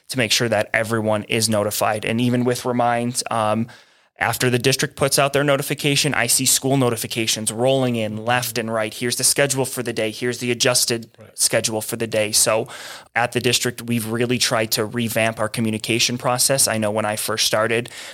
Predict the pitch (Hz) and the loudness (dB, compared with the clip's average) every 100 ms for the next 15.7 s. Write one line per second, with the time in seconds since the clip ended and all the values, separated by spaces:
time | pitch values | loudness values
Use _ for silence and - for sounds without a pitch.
0 | - 107 117 113 - 110 113 - 107 - | -16 -6 -2 2 2 0 -2 -4 -2 -2
1 | 117 110 110 110 98 - - - _ 127 | 2 2 2 0 -4 -4 -14 -20 _ -12
2 | 120 113 117 - - 127 123 120 131 - | -4 0 0 -2 -2 2 2 2 0 0
3 | - 127 120 117 117 110 - 113 110 113 | 2 2 2 2 0 -2 0 0 2 2
4 | 110 117 113 123 110 - 123 123 113 117 | 0 -2 -4 -4 -6 -2 -2 -2 0 0
5 | 113 113 110 110 - - - 117 107 127 | 0 0 -2 -4 -12 -10 -2 0 2 2
6 | 120 113 113 107 - - 113 113 175 185 | 4 2 2 2 2 2 0 0 -2 -2
7 | - _ - - 139 135 127 - 127 107 | -6 _ -8 -4 0 2 2 2 2 2
8 | 110 113 117 - 139 123 120 117 117 110 | 0 -2 -2 -2 2 4 2 2 2 2
9 | 113 113 - _ 120 113 110 107 107 104 | 0 -4 -16 _ 0 2 2 2 0 -4
10 | 104 101 - 147 - 202 131 113 113 113 | -6 -4 -4 -6 -4 2 4 4 4 2
11 | 104 - 110 107 - 104 104 95 98 98 | 0 0 0 0 0 -2 0 0 0 0
12 | - 95 98 95 - 98 98 104 98 - | 0 -2 -4 -6 -10 -14 -8 -4 -2 -2
13 | 117 110 104 - 82 - 110 95 - - | 0 0 0 0 -2 0 0 0 0 0
14 | - 101 - 95 101 - 95 - 92 104 | 2 2 2 0 -2 -2 -4 -4 -4 -4
15 | - 101 95 - 98 95 95 | -4 -4 -6 -8 -4 -4 -4